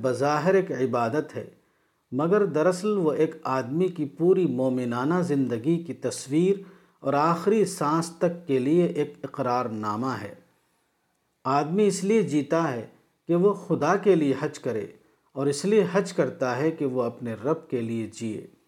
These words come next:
حج اس کی موت کی تعبیر بھی ہے اور اس کی زندگی کی بھی۔ حج گویا حق تعالیٰ کی زیارت ہے۔ وہ دنیا کی زندگی میں اپنے رب سے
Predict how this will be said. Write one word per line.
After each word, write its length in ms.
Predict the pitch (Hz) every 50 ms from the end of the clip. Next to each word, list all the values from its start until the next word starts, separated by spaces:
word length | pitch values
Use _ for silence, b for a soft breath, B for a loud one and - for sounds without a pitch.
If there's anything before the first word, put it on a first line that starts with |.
| _ _ _ _ _ _ _ _ _ _ _ _ -
حج 260 | - 175 190 180 170 175 175
اس 180 | 151 143 -
کی 180 | - - 147 127
موت 420 | 113 110 113 123 135 147 139 -
کی 120 | - 135 131
تعبیر 520 | - 131 117 113 113 101 147 175 202 196
بھی 260 | 175 175 135 131 113
ہے 160 | 117 110 107 107 b b b b b b b b
اور 180 | - 160 190 220
اس 160 | - - -
کی 120 | - 160
زندگی 600 | 135 113 127 131 123 113 113 107 107 143 175 180
کی 140 | 175 - 117
بھی۔ 220 | 95 - 110 - - _ _ _ _ _ _ _ _ _ _ _ _ _ _ _ _ _ _ _ _ _ _ _ _ _ _ _ _ _ _ _ _ _ _ _ _ _ _ _ _ _ _ _ _ _ _ _ _ _ _ - -
حج 180 | 185 202 190 196 147
گویا 280 | 156 175 175 185 202 190 175 -
حق 220 | 226 220 - - -
تعالیٰ 480 | 165 147 143 143 151 151 156 180 190 185 180
کی 100 | 170 143
زیارت 640 | 120 117 127 123 117 113 113 110 123 143 139 - -
ہے۔ 220 | 117 - - - _ _ _ _ _ _ _ _ _ _ _ _ -
وہ 100 | 143 139
دنیا 460 | 120 127 156 165 170 185 208 226 226
کی 160 | - - 180
زندگی 500 | 147 135 156 151 143 139 143 135 160 196
میں 160 | 190 180 160
اپنے 260 | 147 - - 135 127
رب 320 | 120 107 110 135 151 147 -
سے 320 | - - - - 185 185